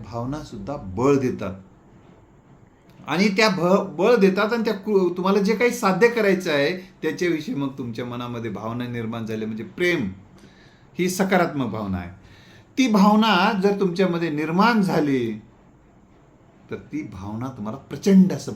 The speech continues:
बळ देते, त्या गो-, त्याची गोडी निर्माण होते. मग ती गोडी निर्माण झाली की ओढ लागते आपल्याला ती गोष्ट करण्याची, मग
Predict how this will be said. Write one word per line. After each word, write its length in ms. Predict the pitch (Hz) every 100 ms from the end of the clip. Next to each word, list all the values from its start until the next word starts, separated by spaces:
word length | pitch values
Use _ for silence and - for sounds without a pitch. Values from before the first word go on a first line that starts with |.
| 92
बळ 180 | 104 98
देते, 340 | 95 87 98 - - _ _ _ - - - - _ - - -
त्या 100 | 208
गो-, 260 | 196 202 208
त्याची 180 | 214 214
गोडी 480 | 185 151 196 233 269
निर्माण 360 | 226 185 175 147
होते. 460 | 131 - 101 95 123
मग 120 | 120
ती 60 | 147
गोडी 340 | 113 143 160
निर्माण 420 | 151 135 127 127 113
झाली 240 | 117 110
की 120 | 117 98 101
ओढ 260 | 135 165 143
लागते 360 | 123 110 -
आपल्याला 320 | 101 98 104 95
ती 60 | 101
गोष्ट 360 | 95 95 - -
करण्याची, 440 | 92 95 95 - - _ _ _ _ _ _ _ _ _ _ - - _ _ - _ - _ -
मग 120 | 117